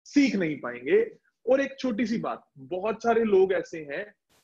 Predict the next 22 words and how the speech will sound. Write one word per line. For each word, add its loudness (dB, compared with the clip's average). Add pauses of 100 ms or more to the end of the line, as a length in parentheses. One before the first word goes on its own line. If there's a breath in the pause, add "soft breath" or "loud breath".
(1080)
जैसे -2 (220)
थोड़े 2
दिन -8
पहले 4
किसी -2
ने, -6 (400)
with 2
due 6
respect, -2
किसी -4
ने -4
group 0
में, -4 (540)
आ, 0 (800)
एक 2 (480)
मैप 2
डाल 2
दिया, -12 (440)
जिस -16
मैप -4 (160)
को 2
वो 0